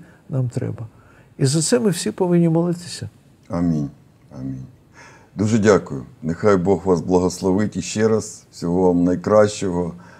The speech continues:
Speaker 2: Дякую за таку цікаву розмову. І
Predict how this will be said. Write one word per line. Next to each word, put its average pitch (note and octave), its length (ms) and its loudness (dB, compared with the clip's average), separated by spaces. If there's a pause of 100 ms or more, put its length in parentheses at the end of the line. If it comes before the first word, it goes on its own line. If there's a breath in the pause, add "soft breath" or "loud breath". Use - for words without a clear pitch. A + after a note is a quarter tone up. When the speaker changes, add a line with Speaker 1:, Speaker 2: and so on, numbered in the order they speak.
(280 loud breath)
Speaker 2:
Дякую F2 560 2
за E2 120 -2
таку D#2+ 520 -2 (180)
цікаву E2 640 4 (480)
розмову. G#2+ 720 2 (680 soft breath)
І F2+ 120 0